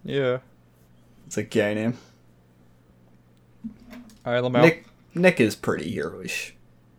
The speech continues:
Speaker 1: Nah.
Speaker 2: You're lucky there. No, I can
Speaker 1: Nah,
Speaker 2: say
Speaker 1: it's
Speaker 2: that one.
Speaker 1: not.
Speaker 2: But, uh, all I've played is R E zero,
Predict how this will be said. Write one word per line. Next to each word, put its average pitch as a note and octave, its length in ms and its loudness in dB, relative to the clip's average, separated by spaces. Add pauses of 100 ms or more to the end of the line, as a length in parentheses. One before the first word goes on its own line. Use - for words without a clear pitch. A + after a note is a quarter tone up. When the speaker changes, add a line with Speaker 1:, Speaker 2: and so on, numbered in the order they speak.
(240)
Speaker 1:
Nah. A1 720 -6 (340)
Speaker 2:
You're B2 160 -2
lucky - 300 -4
there. - 240 -14 (580)
No, A#2+ 120 2
I B2 100 6
can - 100 0
Speaker 1:
Nah, - 60 -2
Speaker 2:
say - 80 -4
Speaker 1:
it's - 140 -10
Speaker 2:
that C#3 80 -12
one. C3 120 -10
Speaker 1:
not. - 120 -14 (960)
Speaker 2:
But, A2 120 0
uh, G#2+ 80 6
all F3 300 8
I've C#4+ 180 0
played E3 220 4
is B2 100 2
R B2+ 180 2
E A#2+ 60 -2
zero, A#2+ 360 -4